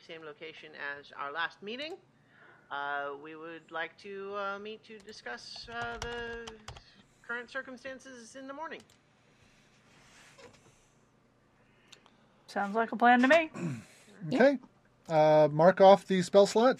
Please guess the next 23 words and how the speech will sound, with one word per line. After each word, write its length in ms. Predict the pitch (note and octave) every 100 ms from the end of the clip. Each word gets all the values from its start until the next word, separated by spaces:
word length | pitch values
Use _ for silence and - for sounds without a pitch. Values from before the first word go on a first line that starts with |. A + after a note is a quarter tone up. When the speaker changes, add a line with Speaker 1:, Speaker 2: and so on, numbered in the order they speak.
| - -
Speaker 3:
and, 440 | E3 E3 E3 E3
uh, 320 | E3 D#3+ D#3+ D3 _ - _ _ _ _ _ _ _ _ _ _ D#3
um, 580 | D3+ D3 C#3+ C#3+ D3 - _ _ _ _ _ _ _ _ _ F3
I 160 | E3
Speaker 1:
Oh, 60 | G#3+
Speaker 3:
assume 280 | - B3+ B3+
Speaker 1:
uh, 160 | A#3 G3+ - F3 -
Speaker 3:
that 100 | F#3
you, 100 | G#3+
you, 240 | G#3 G#3+ A3
I 100 | F#3+
assume 240 | F#3 D#4+
that 100 | C#4
you 240 | A#3 A3+ F3+
have 300 | G3 F#3 -
been, 500 | F#3 F#3 F3 E3+ F3+
you 80 | F3
know, 280 | D3 C#3+ C#3+ _ _ _ _ _ -
resting 520 | E3+ G3+ G3+ G3 F3
up 140 | F#3 F3
until 400 | E3 - F#3 F3+
this 180 | D#3+ -
point, 540 | - D3 C3+ C3+